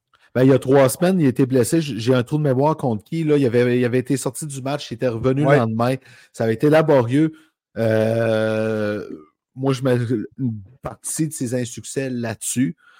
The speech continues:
Speaker 1: Parce que, tu sais, à un moment donné,
Speaker 2: Absolument.
Speaker 1: tu te blesses, puis, euh, à un moment donné, ben, tu sais, c'est comme, c'est, c'est, c'est la, la, la peur peut s'installer. Fait que vas-y reprendre confiance à Laval. Puis de l'autre côté, contre les Bruins, on a vu une lacune. Tu sais, il manquait encore de grit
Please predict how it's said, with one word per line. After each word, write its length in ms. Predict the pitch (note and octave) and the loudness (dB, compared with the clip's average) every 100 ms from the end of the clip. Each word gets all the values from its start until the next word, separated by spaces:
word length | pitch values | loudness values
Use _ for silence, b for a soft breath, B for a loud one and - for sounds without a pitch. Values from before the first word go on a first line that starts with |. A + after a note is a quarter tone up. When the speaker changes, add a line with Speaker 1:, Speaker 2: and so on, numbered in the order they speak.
| b _ | b _
Speaker 1:
Parce 180 | - - | -14 -6
que, 60 | |
tu 120 | G#2 | -4
sais, 100 | - | 0
à 20 | C#3+ | 0
un 20 | |
moment 240 | C#3 B2+ | 0 0
donné, 200 | B2 B2+ C#3+ | 0 2 2
Speaker 2:
Absolument. 220 | D3 B2 | 0 -4
Speaker 1:
tu 60 | G#2+ | -2
te 0 | |
blesses, 300 | C3 E3 E3 | 0 0 0
puis, 380 | - C3 A#2+ A#2+ | -2 0 4 4
euh, 200 | A2+ A2 | 4 2
à 20 | |
un 40 | G#2+ | 0
moment 280 | A2+ A2+ A2 | 0 0 0
donné, 300 | A2 A#2+ D3 | 0 0 -2
ben, 480 | G2+ G2 G2 G2+ G2+ | -2 -4 -6 -8 -10
tu 20 | b b b b _ | b b b b _
sais, 140 | B2+ | -2
c'est 80 | C3+ | 0
comme, 300 | - D3 C3+ - _ _ _ _ _ | 2 0 -2 -14 _ _ _ _ _
c'est, 260 | - C3+ D#2 - | -14 -10 -10 -8
c'est, 220 | - C3+ | 0 0
c'est 140 | B2+ | 2
la, 180 | A#2+ A2+ | 0 0
la, 180 | A2+ A2 | 0 -2
la 140 | A2 | -4
peur 340 | G#2 C3 C3+ C3 | -2 -2 -2 -4
peut 140 | B2+ | -6
s'installer. 520 | - A#2+ - G#2 A2 | -6 -8 -6 -6 -6
Fait 180 | E2+ F#2+ | -8 -14
que 60 | - - | -14 -18
vas-y 420 | G2 C3 C#3+ E3 | -2 2 2 2
reprendre 400 | E3 - C3+ B2+ | 0 -4 -6 -6
confiance 500 | - A#2 G2+ A#2 A#2+ | -6 -6 -6 -6 -6
à 80 | G#2+ | -6
Laval. 480 | G#2 F#2 G#2 C3+ F3 b b b | -6 -6 -4 -4 -6 b b b
Puis 100 | A#2 | -2
de 80 | A2+ | 4
l'autre 160 | F#3+ | 4
côté, 640 | - E3+ B2 D3+ F3 A3 - _ _ _ _ - | 4 4 4 4 2 2 -6 _ _ _ _ -4
contre 220 | B2+ C#3 | -2 2
les 120 | C3+ | 2
Bruins, 280 | A#2 D3 F3+ C#3 | 4 4 2 2
on 140 | A#2+ | 0
a 80 | A2+ | 0
vu 140 | A#2 | 0
une 120 | C#3+ | -2
lacune. 520 | B2+ A2+ - D3+ A3+ F#3 | -2 -2 0 -2 -2 -6
Tu 60 | D3+ _ - C#3+ | -10 _ -4 -2
sais, 100 | D#3 | -2
il 180 | A2 | -2
manquait 300 | A2 A2+ - | 2 2 0
encore 320 | C3+ A#2 C3 B2+ | -2 0 0 0
de 100 | A#2 | 0
grit 280 | F#2+ G#2+ | 0 0